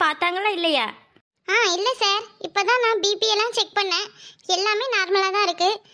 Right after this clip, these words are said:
Speaker 2: ஆனா இன்னும் அவங்க கண்ணு திறந்து பார்க்கவே இல்ல சார்.
Speaker 1: உங்க ஃபேமிலிக்கு சொல்லி விட்டீங்களா?
Speaker 2: இவங்க ஃபேமிலியை கான்டாக்ட் பண்ண எதுவுமே கிடைக்கல டாக்டர்.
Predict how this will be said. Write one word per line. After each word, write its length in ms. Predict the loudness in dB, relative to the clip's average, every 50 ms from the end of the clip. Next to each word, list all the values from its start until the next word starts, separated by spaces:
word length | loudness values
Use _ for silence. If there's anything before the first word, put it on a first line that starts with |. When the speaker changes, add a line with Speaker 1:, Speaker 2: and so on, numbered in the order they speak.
| -20 -20 _ _ -2 -2
Speaker 2:
ஆனா 140 | 0 0 0 -2 -2 -2
இன்னும் 300 | -4 -2 -2 -4 -4 -6 -8 -12 _ _ _ _ -4 -2
அவங்க 160 | -2 -2 -2 -2 -2
கண்ணு 180 | -2 -2 -2 -2 -2
திறந்து 280 | -2 -2 -2 -4 -2 -2
பார்க்கவே 320 | 0 0 0 0 0 0 0 0
இல்ல 100 | 0 -2 0 0
சார். 200 | -2 -2 -2 -4 -12 _ _ _ _ _ _ _ -4
Speaker 1:
உங்க 160 | -2 -2 -2 0
ஃபேமிலிக்கு 460 | 0 0 0 0 -4 -6 -4 -4 -2 0 0
சொல்லி 180 | 0 0 -2 -4 -4
விட்டீங்களா? 420 | -2 0 2 2 2 2 0 -2 -2 -8 -14 -20 -20 _ _ _ _ -2
Speaker 2:
இவங்க 160 | -2 -2 0 0
ஃபேமிலியை 340 | 0 -2 -2 -4 -6 -8 -4 -2 -2
கான்டாக்ட் 360 | -2 -2 -2 -4 -4 -2 -2
பண்ண 120 | 0 0 2 2 2
எதுவுமே 260 | 0 2 2 2 2 2 2 -2
கிடைக்கல 280 | -2 -2 0 0 0 2 0
டாக்டர். 320 | -2 -2 -2 -4 -4 -4